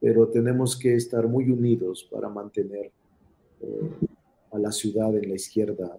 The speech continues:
tradicional política. Y a pesar de que nueve de las dieciséis alcaldías están en la oposición o en manos de la oposición,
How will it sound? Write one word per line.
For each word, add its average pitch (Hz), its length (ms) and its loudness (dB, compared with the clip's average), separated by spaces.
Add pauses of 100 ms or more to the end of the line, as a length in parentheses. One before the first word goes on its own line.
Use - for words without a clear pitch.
(120)
tradicional 87 680 -12 (580)
política. - 580 -6 (720)
Y 117 480 4
a 110 100 -2
pesar 123 420 0
de 120 200 4
que 104 520 0 (100)
nueve 131 480 6
de 110 140 2
las 104 280 -4
dieciséis 107 640 -2
alcaldías 107 720 0
están 113 460 -6 (800)
en 107 600 -8 (760)
la 101 500 -8
oposición 123 840 0
o 131 60 -2
en 117 80 -2
manos 120 300 2
de 117 80 6
la 117 100 6
oposición, 156 720 -2